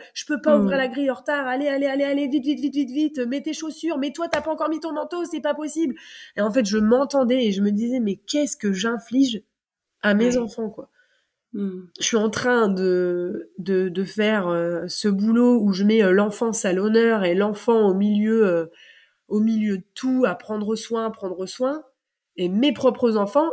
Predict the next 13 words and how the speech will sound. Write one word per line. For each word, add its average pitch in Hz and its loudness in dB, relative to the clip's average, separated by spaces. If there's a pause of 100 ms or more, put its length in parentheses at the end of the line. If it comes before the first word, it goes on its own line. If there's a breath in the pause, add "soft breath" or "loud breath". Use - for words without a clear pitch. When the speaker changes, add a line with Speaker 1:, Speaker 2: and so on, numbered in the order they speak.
Speaker 1:
à 202 -2
part 226 -2
le 202 0
week-end, 233 0
je 220 -2
suis - -12 (100)
toujours 262 2
en 214 2
train 208 -4
de 196 -2
les 185 -2
stresser, 196 -8
quoi. - -20